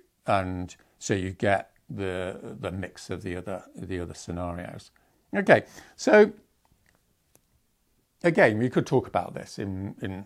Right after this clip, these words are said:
more detail and use lots of historical examples, but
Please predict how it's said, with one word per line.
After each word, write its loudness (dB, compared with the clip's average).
more -4
detail -2
and -6
use -8
lots -14
of -20
historical -8
examples, -8
but 6